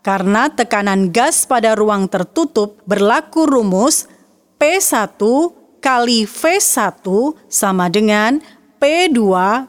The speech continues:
kali V dua. Pada soal tersebut, diketahui tekanan kedua atau P dua bertambah lima kali lipat dari tekanan pertama, maka P satu kali V satu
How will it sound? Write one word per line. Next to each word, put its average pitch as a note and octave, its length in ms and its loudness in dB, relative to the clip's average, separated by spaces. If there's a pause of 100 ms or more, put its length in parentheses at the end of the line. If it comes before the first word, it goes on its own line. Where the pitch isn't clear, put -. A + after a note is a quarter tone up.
kali G#3 560 2
V C#4 480 0
dua. A#3+ 560 0 (920)
Pada A3 320 0
soal A3+ 320 0
tersebut, G#3+ 640 0
diketahui G#3+ 960 0
tekanan G3+ 560 0
kedua G#3+ 720 0
atau G3+ 320 -2
P G3+ 240 -2
dua G3 560 0
bertambah C4 800 0
lima E4 400 2
kali A#3+ 320 0
lipat G#3 560 0
dari G3+ 400 0
tekanan G3+ 560 -2
pertama, G#3 880 -2 (320)
maka G3 720 0 (320)
P F#3+ 160 -4
satu C4+ 720 0 (160)
kali F#3 400 0
V D#4 160 0
satu A#3+ 640 -2